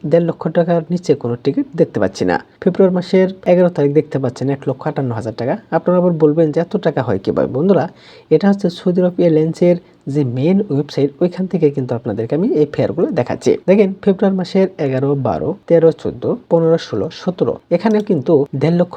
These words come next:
টাকার নিচে কোনো টিকিট আমি দেখতে পাচ্ছি না। ফেব্রুয়ারি মাসের আঠারো, উনিশ, বিশ, একুশ, বাইশ, তেইশ, চব্বিশ দেখতে পাচ্ছেন বন্ধুরা, এখানে কিন্তু দেড় লক্ষ টাকার নিচে একটি টিকিটও দেখতে পাচ্ছি না।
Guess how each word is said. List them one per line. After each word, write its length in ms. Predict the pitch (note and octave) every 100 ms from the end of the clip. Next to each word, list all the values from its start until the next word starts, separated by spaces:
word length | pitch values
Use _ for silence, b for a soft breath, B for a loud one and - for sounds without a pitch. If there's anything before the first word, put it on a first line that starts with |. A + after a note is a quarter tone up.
| F#3+
টাকার 200 | G3+ F3+ E3
নিচে 140 | - C3+
কোনো 120 | A#2 A2+
টিকিট 200 | B2 C#3 E3+
আমি 120 | B3 G#3+
দেখতে 180 | - F2+
পাচ্ছি 240 | D2+ - D2+
না। 40 | - -
ফেব্রুয়ারি 300 | G3+ F#3 G3 F#3
মাসের 240 | - G3 - A#2+
আঠারো, 300 | - F3 B2 - -
উনিশ, 280 | E3 G#2 C#2+ - - _ C3+
বিশ, 240 | C#3+ A2+ B2+ - D#3+
একুশ, 300 | D#3 D3+ D3+ - - - B2
বাইশ, 300 | D#3+ D#3 - -
তেইশ, 240 | E3+ E3+ - - -
চব্বিশ 320 | - A2 - -
দেখতে 200 | E3+ F3 -
পাচ্ছেন 240 | B2+ - G2+
বন্ধুরা, 260 | C#2 - A#3 B B B F#3
এখানে 220 | G3+ G3+ G3
কিন্তু 160 | E3 B2+
দেড় 160 | C3 C#3
লক্ষ 140 | C3 - E3+
টাকার 200 | F3 C3 A#2+
নিচে 240 | F3 - G#2 - _ -
একটি 180 | G3 - C#3
টিকিটও 300 | A2+ - F3 C#4+ _ -
দেখতে 200 | G3 -
পাচ্ছি 220 | D2+ -
না। 40 | D#2